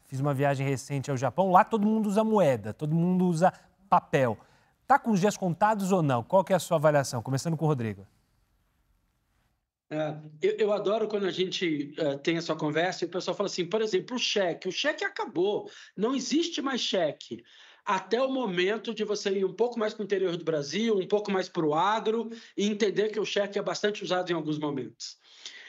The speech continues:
Speaker 2: Ah, então, o que eu acho é que você vai reduzir,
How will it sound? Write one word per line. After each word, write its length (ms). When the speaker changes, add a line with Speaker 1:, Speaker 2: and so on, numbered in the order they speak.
Speaker 2:
Ah, 260
então, 220
o 120
que 120
eu 120
acho 640
é 140
que 280
você 320
vai 160
reduzir, 840